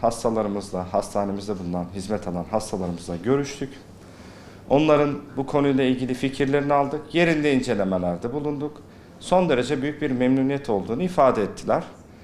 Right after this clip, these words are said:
Bu da bizleri mutlu etti. Ee, bundan dolayı da Sayın Başhekimimiz olmak üzere ekibine çok çok teşekkür ediyorum.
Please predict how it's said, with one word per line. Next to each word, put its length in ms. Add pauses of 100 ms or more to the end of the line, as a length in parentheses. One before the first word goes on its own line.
(280)
Bu 40
da 120
bizleri 260
mutlu 300
etti. 320 (960)
Ee, 60 (420)
bundan 300
dolayı 280
da 200 (200)
Sayın 420 (200)
Başhekimimiz 580
olmak 340
üzere 340 (300)
ekibine 500
çok 200
çok 180
teşekkür 420
ediyorum. 360